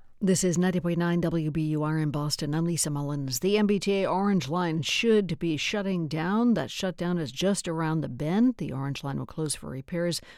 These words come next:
for one month starting at nine o'clock tonight. Black and Asian business leaders say the M B T A needs to do more to support communities of color in particular during the shutdown.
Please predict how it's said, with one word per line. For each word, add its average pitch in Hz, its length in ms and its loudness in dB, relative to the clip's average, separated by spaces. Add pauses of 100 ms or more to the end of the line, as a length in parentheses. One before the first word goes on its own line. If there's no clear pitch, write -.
for - 140 0
one 180 340 4
month 233 300 4
starting 160 340 0
at - 80 -4
nine 170 220 0
o'clock 175 320 -2
tonight. 143 420 -2 (320)
Black 156 300 -2
and 135 100 -4
Asian 156 460 0
business 139 440 -2
leaders 147 300 -4
say 143 100 -4
the 139 200 -4
M 151 80 -2
B 151 100 -2
T 160 240 -2
A - 20 0
needs 156 360 0
to 151 100 -2
do 147 180 -2
more 170 320 2
to 147 140 -8
support 151 340 -4
communities 170 480 -2
of - 180 -10
color 185 500 -2
in 139 120 -6
particular 160 520 -4
during 139 260 -4
the 156 80 -4
shutdown. 120 580 -8